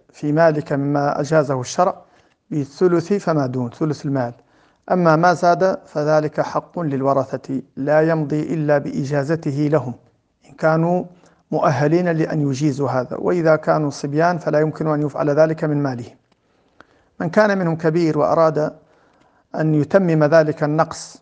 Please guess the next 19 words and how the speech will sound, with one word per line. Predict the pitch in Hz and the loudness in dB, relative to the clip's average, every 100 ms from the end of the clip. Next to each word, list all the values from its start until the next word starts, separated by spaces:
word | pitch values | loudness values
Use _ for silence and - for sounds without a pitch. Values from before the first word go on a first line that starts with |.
| - | -12
من | 151 143 | -10 -8
حصته | - 170 165 147 143 | -6 -4 -4 -2 -2
الخاصة | 135 - 180 175 190 | -2 2 0 0 -2
فلا | 208 170 | 0 0
مانع، | 135 127 226 - _ _ - | 0 -6 -10 -20 _ _ -8
أما | 170 156 | -4 -2
الثلث | 139 - 196 202 - | -4 -2 2 2 2
فلك | 170 160 160 | -2 0 -2
فيه | 147 175 170 | -2 -2 0
مطلق | 175 165 160 147 156 | 0 -4 -4 -4 -4
التصرف، | - _ - - 147 - 135 127 - - - | -8 _ -20 -12 -8 -4 -4 -6 -12 -20 -8
حق | - - | -6 -6
التصرف | 151 147 - 156 143 139 | -4 -6 -2 0 0 -4
أن | 135 | -2
توصي | 165 - 151 | -2 0 -2
به | 151 151 175 | 0 0 0
ما، | 147 151 156 | 2 2 2
بما | 151 160 147 | -2 -2 0
شئت | - - - 233 | 0 -2 -2 -4